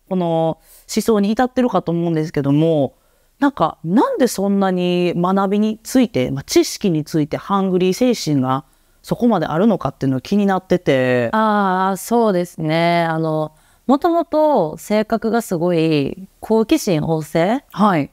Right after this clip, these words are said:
Speaker 2: なところがあって、で、かつ飽き性なところもあるんで、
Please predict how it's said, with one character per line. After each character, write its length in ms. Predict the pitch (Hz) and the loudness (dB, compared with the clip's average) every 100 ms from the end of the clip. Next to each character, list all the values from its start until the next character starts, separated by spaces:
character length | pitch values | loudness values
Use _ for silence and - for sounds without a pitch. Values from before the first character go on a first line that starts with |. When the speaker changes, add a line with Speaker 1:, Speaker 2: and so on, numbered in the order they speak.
| _ - | _ -6
Speaker 2:
な 140 | 175 | -4
と 100 | 175 | -2
こ 140 | 175 | -2
ろ 100 | 170 | -2
が 160 | 160 160 | -2 -6
あ 40 | |
っ 60 | 156 _ | -8 _
て、 460 | 170 185 180 147 - _ _ _ _ _ | -2 0 0 -2 -6 _ _ _ _ _
で、 540 | 208 214 208 202 202 202 | 0 2 2 2 0 -2
か 160 | - 262 | -8 -8
つ 400 | - 165 143 - | -2 0 0 -2
飽 140 | 202 | -2
き 80 | 202 | -2
性 180 | - 262 | 0 2
な 100 | 160 | 2
と 120 | 165 | -2
こ 100 | 160 | -2
ろ 80 | 156 | -2
も 160 | 151 156 | -2 -2
あ 80 | |
る 160 | 156 156 | 0 0
ん 140 | 143 | 2
で、 440 | 160 196 180 147 | 2 2 0 -4